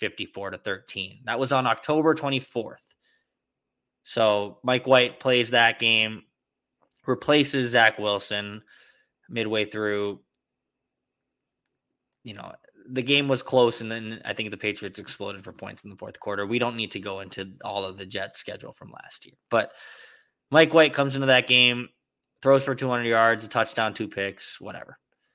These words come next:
The next game is the one that people, a lot of people point to. Uh, Mike White against the Bengals last year. Obviously, the Bengals got all the way to the Super Bowl last year. On Halloween night,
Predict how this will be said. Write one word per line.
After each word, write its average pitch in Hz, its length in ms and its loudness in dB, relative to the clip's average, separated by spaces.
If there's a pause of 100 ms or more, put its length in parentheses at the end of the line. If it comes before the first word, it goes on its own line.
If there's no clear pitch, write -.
(200)
The 143 80 -2
next 180 320 4
game 170 260 2
is 139 120 -2
the 139 80 0
one 131 160 4
that 120 120 -2
people, 107 240 -6
a 123 40 2
lot 117 160 6
of 110 40 -12
people 110 220 -8
point 101 280 -10
to. 98 240 -12 (760)
Uh, 165 160 -10
Mike 123 280 2
White 120 380 6 (340)
against 123 300 -2
the 170 80 0
Bengals 131 640 4 (500)
last 117 400 6
year. 113 400 0 (320)
Obviously, 101 440 -8
the 107 100 -6
Bengals 110 340 -2
got 104 220 0
all 110 140 2
the 123 60 0
way 127 60 4
to 127 60 0
the 127 80 -2
Super 117 260 -10
Bowl 110 180 -10
last 101 280 -6
year. 98 320 -12
On 104 80 -10
Halloween 135 460 2
night, 120 320 2